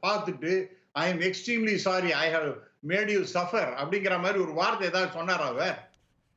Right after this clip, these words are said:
எங்கேயாவது சொல்லியிருக்காரா சார்? "நான் வந்து தெய்வ தூதம், தூதர் மாதிரி நான் வந்தவன்" சொன்னா. இப்ப நான் ராமர் கோயில் கட்டினாருன்னா இவங்க என்ன பேசுறாங்கன்னா, "நாங்க கட்டல, அது வந்து கோர்ட் மூலமாக நடந்தது, இதெல்லாம் நாங்களா?" அப்படின்னு,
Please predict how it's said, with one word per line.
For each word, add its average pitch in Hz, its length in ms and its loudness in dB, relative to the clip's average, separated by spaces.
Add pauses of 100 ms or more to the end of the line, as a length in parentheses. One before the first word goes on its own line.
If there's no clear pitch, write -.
எங்கேயாவது 247 500 0
சொல்லியிருக்காரா 226 420 0
சார்? 196 440 -8 (160)
"நான் 226 260 0
வந்து 226 220 -2
தெய்வ 240 260 0
தூதம், 202 580 -2
தூதர் 202 260 0
மாதிரி 208 220 0
நான் 180 120 -2
வந்தவன்" 196 380 -2
சொன்னா. 160 440 -4 (120)
இப்ப 196 200 -2
நான் 170 160 2
ராமர் 220 340 2
கோயில் 208 220 2
கட்டினாருன்னா 185 460 -2
இவங்க 202 240 0
என்ன 196 200 0
பேசுறாங்கன்னா, 190 720 0 (380)
"நாங்க 214 720 0
கட்டல, 190 440 0 (420)
அது 214 220 -2
வந்து 208 260 -2
கோர்ட் 226 240 0
மூலமாக 190 440 2
நடந்தது, 175 380 0
இதெல்லாம் 202 360 0
நாங்களா?" 214 340 2 (200)
அப்படின்னு, 185 320 0